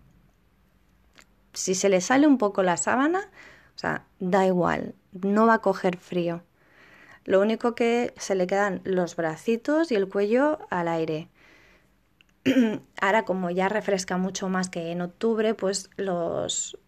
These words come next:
los bodys de pijama son como afelpaditos Y entonces eso ya, pues, la abriga un poco más. Aún así, a mitad de la noche, pues, si nos despertamos, la, l-,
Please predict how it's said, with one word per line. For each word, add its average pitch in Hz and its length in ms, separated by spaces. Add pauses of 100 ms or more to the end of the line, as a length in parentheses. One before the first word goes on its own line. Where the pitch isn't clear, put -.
los 175 640
bodys 202 400
de 214 120
pijama 208 500
son 180 160
como 185 200
afelpaditos 196 840 (680)
Y 185 60
entonces 196 360
eso 196 220
ya, 202 260
pues, 202 180
la 180 80
abriga 175 260
un 185 100
poco 175 280
más. 170 240
Aún 175 180
así, 208 380
a 196 80
mitad 180 180
de 170 60
la 180 100
noche, 202 460 (340)
pues, - 360 (300)
si - 180
nos 185 160
despertamos, 185 580
la, 170 360
l-, 175 460